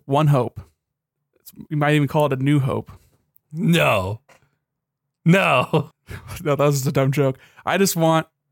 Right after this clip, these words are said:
Speaker 1: a cool, super cool little, like, reveal at the end of the trailer would be, you know, you got your main character, whatever his name is, dude from Gotham, walking up and he, he gets, like, a, some droid shows up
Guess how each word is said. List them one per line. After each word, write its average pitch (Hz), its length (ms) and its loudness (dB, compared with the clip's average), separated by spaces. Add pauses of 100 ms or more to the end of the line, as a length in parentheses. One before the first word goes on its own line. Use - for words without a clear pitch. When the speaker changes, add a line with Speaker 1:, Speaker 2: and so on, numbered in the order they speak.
Speaker 1:
a 147 100 -4
cool, 170 640 2
super 185 440 0
cool 165 340 0
little, 151 420 0 (260)
like, 143 200 -2 (600)
reveal 151 480 0
at 143 140 -4
the 135 80 -4
end 143 140 0
of 135 80 -2
the 135 60 -2
trailer 127 580 -4 (420)
would 135 180 -4
be, 131 440 0 (760)
you 143 80 -4
know, 143 100 0
you 135 60 0
got 143 120 0
your 139 80 0
main 143 200 0
character, 135 540 -2
whatever 131 340 0
his 127 140 0
name 127 240 0
is, 127 260 -2
dude 131 220 -2
from 135 160 -4
Gotham, 127 560 -2 (400)
walking 143 320 0
up 135 200 0
and 135 120 -2
he, 135 240 0
he 139 180 -8
gets, 135 380 -4
like, 131 260 -2
a, 131 320 -4 (800)
some 175 180 0
droid 147 480 2
shows 131 340 0
up 123 240 -2